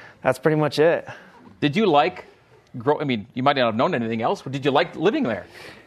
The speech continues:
Speaker 1: Yeah, no, I did. Uh, I, I mean, like you said, I, I didn't know anything else, but I, I loved it. The opportunity that I had to be able to, you know, oh yeah, look, there's some pictures right there. To be able to grow up and, and, and do this kind of stuff, it,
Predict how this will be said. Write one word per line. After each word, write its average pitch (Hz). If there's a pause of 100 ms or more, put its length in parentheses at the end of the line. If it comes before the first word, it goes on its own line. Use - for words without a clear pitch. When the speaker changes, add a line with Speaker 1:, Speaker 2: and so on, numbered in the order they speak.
(140)
Speaker 1:
Yeah, 226
no, 185
I 170
did. 151
Uh, 143
I, 147
I 147
mean, 135 (280)
like 165
you 156
said, 127
I, 151
I 175
didn't 175
know 170
anything 156
else, 160
but 147
I, 131 (720)
I 151
loved 160
it. 135
The 151
opportunity 160
that 151
I 139
had 139
to 131
be 139
able 131
to, 127
you 127
know, 117 (580)
oh 135
yeah, 131
look, 127
there's 131
some 131
pictures 123
right 120
there. 123
To 160
be 180
able 185
to 185
grow 185
up 180
and, 180
and, 170
and 180
do 208
this 190
kind 185
of 147
stuff, 160
it, 143